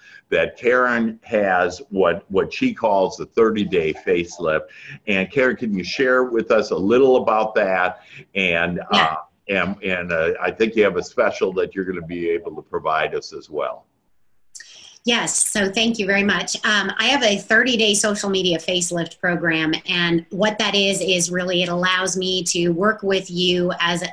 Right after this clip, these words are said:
Speaker 2: the agent to, step one is kinda get clarity on that target market, kind of unpack who that market is, that we could really position you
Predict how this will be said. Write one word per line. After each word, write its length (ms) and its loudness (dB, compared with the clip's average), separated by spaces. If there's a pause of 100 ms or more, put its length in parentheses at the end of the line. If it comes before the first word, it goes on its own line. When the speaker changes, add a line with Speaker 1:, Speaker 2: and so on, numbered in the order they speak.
(160)
Speaker 2:
the 200 -6
agent 400 -2 (380)
to, 300 4
step 300 0
one 240 2
is 160 -2
kinda 220 -2
get 140 0
clarity 420 2
on 120 2
that 160 0
target 360 0
market, 580 0
kind 160 -4
of 80 -4 (120)
unpack 640 0
who 140 -4
that 220 -2
market 320 -2
is, 260 0
that 160 -10
we 100 -2
could 140 -4
really 240 -2
position 500 -4
you 140 0